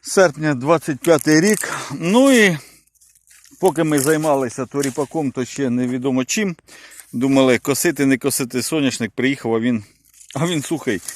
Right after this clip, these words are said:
як бубен уже. Він не то, що я думав, там з краю щось підкосити, де біля ріпака, де клопи з'їли. А тут, а тут уже все сухе.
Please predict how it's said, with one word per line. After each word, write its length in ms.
як 160
бубен 440
уже. 220
Він 260
не 120
то, 160
що 140
я 120
думав, 240
там 160
з 80
краю 360
щось 200
підкосити, 680
де 220
біля 280
ріпака, 440
де 120
клопи 420
з'їли. 440
А 140
тут, 320
а 100
тут 240
уже 200
все 260
сухе. 320